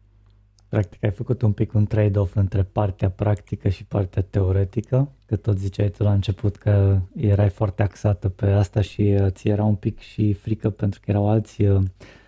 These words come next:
colegi de-ai tăi care erau mai slabi la învățătură, cum s-ar zice,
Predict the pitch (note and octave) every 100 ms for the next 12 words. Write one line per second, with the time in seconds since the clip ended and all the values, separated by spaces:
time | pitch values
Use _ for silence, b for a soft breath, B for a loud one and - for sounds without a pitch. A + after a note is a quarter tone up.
0 | B B - A2 G#2 A#2 G#2+ G#2 G2 A2+
1 | A2 - A2 G#2 G#2+ A2 A2 G#2+ - G#2+
2 | - F#2+ - F#2+ F2+ G2 G2 F#2 G2+ -
3 | F#2+ A2+ G#2 F#2 - F#2+ G2+ F2+ G2+ A2+
4 | -